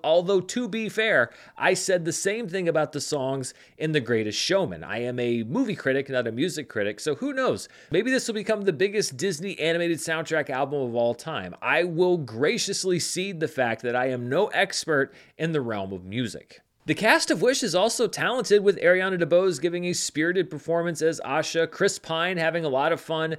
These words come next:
as the menacing King Magnifico, and Alan Tudyk returning to Disney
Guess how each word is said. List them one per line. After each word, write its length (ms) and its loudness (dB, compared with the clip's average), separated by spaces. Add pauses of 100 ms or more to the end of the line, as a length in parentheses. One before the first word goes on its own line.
(220)
as 160 0
the 100 2
menacing 540 0
King 320 -4
Magnifico, 720 4
and 340 -2
Alan 280 0
Tudyk 400 4
returning 460 -4
to 100 -6
Disney 440 0